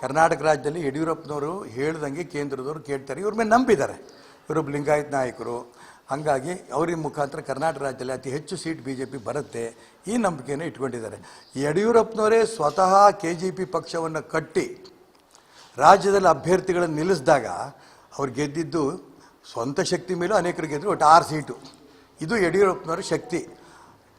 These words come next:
ನಮ್ಮ ಕೇಂದ್ರದ ನಾಯಕರು ಅಂದ್ಕೊಂಡ್ಬಿಟ್ಟಿದ್ದಾರೆ, ಅವರು ದೊಡ್ಡ ನಾಯಕರು, ಈ, ಈ, ಆ, ಲಿಂಗಾಯತರೆಲ್ಲರೂ ಪೂರ ಅವ್ರ ಹಿಡಿತದಲ್ಲಿದ್ದಾರೆ. ಈ ಭ್ರಮೆಯಲ್ಲಿ ಕೇಂದ್ರದವ್ರು ಇದ್ದಾರೆ. ಇರಲಿ. ಆರು ತಿಂಗಳು ಕರ್ನಾಟಕ ರಾಜ್ಯದಲ್ಲಿ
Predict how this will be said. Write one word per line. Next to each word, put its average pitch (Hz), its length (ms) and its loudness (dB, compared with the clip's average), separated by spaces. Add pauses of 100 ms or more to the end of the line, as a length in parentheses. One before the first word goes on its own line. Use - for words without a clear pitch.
(400)
ನಮ್ಮ 220 200 2
ಕೇಂದ್ರದ 247 440 0
ನಾಯಕರು 214 360 2
ಅಂದ್ಕೊಂಡ್ಬಿಟ್ಟಿದ್ದಾರೆ, 170 680 -2
ಅವರು 170 280 -6
ದೊಡ್ಡ 151 360 -4
ನಾಯಕರು, 151 640 0 (380)
ಈ, 139 60 -10
ಈ, 135 460 -4 (440)
ಆ, 127 160 -4
ಲಿಂಗಾಯತರೆಲ್ಲರೂ 180 840 8
ಪೂರ 165 200 -4
ಅವ್ರ 143 180 2
ಹಿಡಿತದಲ್ಲಿದ್ದಾರೆ. 127 1040 -4
ಈ 226 120 -6
ಭ್ರಮೆಯಲ್ಲಿ 151 500 -4
ಕೇಂದ್ರದವ್ರು 131 500 -6
ಇದ್ದಾರೆ. 110 500 -10
ಇರಲಿ. 110 460 -10 (680)
ಆರು 233 400 12
ತಿಂಗಳು 247 260 2
ಕರ್ನಾಟಕ 202 480 6
ರಾಜ್ಯದಲ್ಲಿ 139 640 0